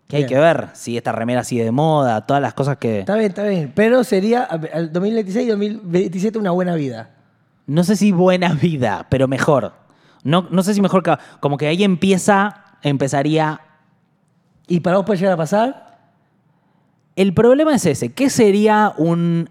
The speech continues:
Speaker 1: me-, un Milei exitoso? ¿Qué sería que Milei tenga éxito? Esta semana, eh, Beliboni, que es el, eh, Eduardo Beliboni, titular del Polo Obrero, salió a decir, "Yo quiero que a Milei le vaya mal". Y la pregunta es esa.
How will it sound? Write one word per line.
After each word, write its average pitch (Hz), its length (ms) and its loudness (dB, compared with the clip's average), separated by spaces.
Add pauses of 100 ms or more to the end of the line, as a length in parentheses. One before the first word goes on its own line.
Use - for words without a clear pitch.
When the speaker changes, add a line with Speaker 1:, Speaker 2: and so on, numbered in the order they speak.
(120)
Speaker 1:
me-, 135 360 -2
un 151 140 -2
Milei 156 260 2
exitoso? 113 640 -6 (340)
¿Qué 175 120 0
sería 165 540 0 (140)
que 143 120 -2
Milei 147 240 0
tenga 131 280 -2
éxito? 101 400 -10 (240)
Esta 180 200 0
semana, 190 640 0
eh, 135 160 0
Beliboni, 131 560 0
que 139 100 -4
es 139 120 -6
el, 123 320 -4
eh, 110 280 -2
Eduardo 143 260 0
Beliboni, 120 420 -2
titular 143 540 -2
del 127 260 -4
Polo 151 280 2
Obrero, 113 420 -2 (340)
salió 131 260 0
a - 20 2
decir, 196 220 0
"Yo 175 160 -4
quiero 175 140 0
que 156 60 0
a 147 40 -2
Milei 156 240 0
le 156 80 2
vaya 160 240 0
mal". 123 340 -4 (460)
Y 170 100 -2
la 175 140 4
pregunta 269 380 0
es 208 120 2
esa. 107 420 -2